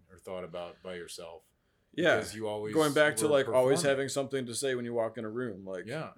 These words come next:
Speaker 2: that's,
Speaker 1: you
Speaker 2: I, I wondered if you were just analyzing past encounters with other people and then preparing how to make that better next time.
Speaker 1: Yeah.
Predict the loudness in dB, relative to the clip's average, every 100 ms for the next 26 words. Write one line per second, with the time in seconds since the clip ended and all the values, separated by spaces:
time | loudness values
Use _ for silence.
0 | -6 -2 0 0 -4 -6 _ -2 0 0
1 | 0 -2 0 -2 2 4 2 0 -4 -4
2 | -6 -16 -16 _ -10 -8 -6 -6 -6 -6
3 | -6 -6 -6 -4 -2 -2 -2 -6 -8 -4
4 | -2 -2 -4 -8 _ -12 -10 -8 -8 -8
5 | -8 -6 -4 -4 -6 -10 -6 -4 -2 -4
6 | -4 -12 -14 -12 -10 -4 -4 -4 -10 -8
7 | -8 -6 -10 -6 -6 -2 -2 -2 -4 -6
8 | -8 -8 -6 -4 -6 -8 -6 -2 -4